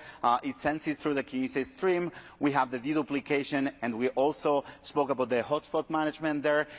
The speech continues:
and we move it to this, uh, set of hosts that will basically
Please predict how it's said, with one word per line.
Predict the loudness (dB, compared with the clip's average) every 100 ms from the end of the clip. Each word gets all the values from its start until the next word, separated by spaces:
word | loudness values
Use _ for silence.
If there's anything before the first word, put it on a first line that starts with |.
| -6
and | -2 2
we | 4 2 0
move | 0 2
it | 2 0
to | 0
this, | 0 0 0
uh, | 4 4 2
set | 0 0
of | 0
hosts | 2 2 2 -4
that | -4
will | 0 0
basically | 2 -2 -2 -4 -2 -2